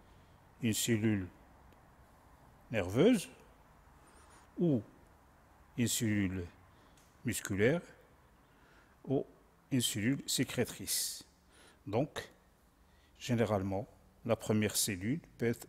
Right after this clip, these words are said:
est toujours une cellule nerveuse. Alors voilà la cellule nerveuse. Et la seconde cellule, ça peut être soit une cellule musculaire,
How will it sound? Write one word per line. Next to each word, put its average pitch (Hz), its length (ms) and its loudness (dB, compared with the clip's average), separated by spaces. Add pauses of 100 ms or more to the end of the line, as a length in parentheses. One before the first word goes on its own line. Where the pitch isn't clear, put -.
est - 220 -6
toujours 139 400 0
une 117 120 2
cellule 117 440 0
nerveuse. 95 880 0
Alors - 140 -14
voilà 98 200 -2
la 92 80 -2
cellule 95 320 -6
nerveuse. 117 540 -2 (2750)
Et 104 260 2 (120)
la 107 180 2
seconde 123 460 2
cellule, 190 440 0 (280)
ça - 160 -2
peut 107 160 -2
être - 120 -6
soit 226 220 2
une 160 80 4
cellule 101 480 2 (1300)
musculaire, 101 640 -2